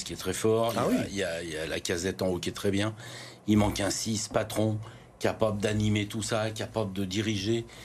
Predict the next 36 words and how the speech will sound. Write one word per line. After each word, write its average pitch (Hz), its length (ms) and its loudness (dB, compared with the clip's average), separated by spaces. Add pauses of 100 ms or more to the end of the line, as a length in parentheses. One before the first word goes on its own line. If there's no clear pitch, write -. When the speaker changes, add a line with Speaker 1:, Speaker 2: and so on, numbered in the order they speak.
(120)
Speaker 2:
Un 123 100 2
vrai 131 100 2
Speaker 1:
Je, - 80 -4
Speaker 2:
central 143 240 0
Speaker 1:
je, 127 40 -2
Speaker 2:
aussi, 113 220 -6
parce - 160 -6
Speaker 1:
je, - 60 -6
Speaker 2:
que 120 60 0
le 117 80 2
vrai 110 200 0
Speaker 1:
et, 123 40 0
Speaker 2:
n'a 113 120 0
été 110 160 -8
Speaker 1:
et, 117 300 -2
et - 60 -2
un 117 60 -2
vrai 104 80 -4
Speaker 2:
parce 113 140 -4
que 110 80 -2
Speaker 1:
central. 95 240 -6 (400)
Et 107 100 0
parce 101 200 -2
que 120 100 0
le, 104 180 0
le, 110 260 -2
le 110 180 0
vrai 107 300 2
aujourd'hui, 107 580 0
euh, 95 160 2
hier 95 300 -2
a 85 40 -2
encore 92 360 0
montré 98 300 0
ses - 140 -4
limites. 110 380 2